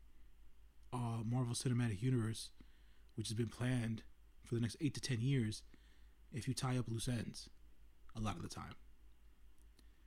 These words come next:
Um, there's no real finite way of doing that. And you can see that, and it's reflected in the comics. You know, 'cause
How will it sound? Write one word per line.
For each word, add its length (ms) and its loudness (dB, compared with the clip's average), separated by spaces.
Um, 500 -4
there's 160 2
no 100 4
real 200 4
finite 800 2
way 260 4
of 220 2
doing 360 6
that. 240 0
And 100 2
you 80 4
can 120 -2
see 220 4
that, 260 -2
and 100 -2
it's 80 -2
reflected 320 0
in 80 2
the 60 -2
comics. 460 -6
You 140 -2
know, 100 0
'cause 300 0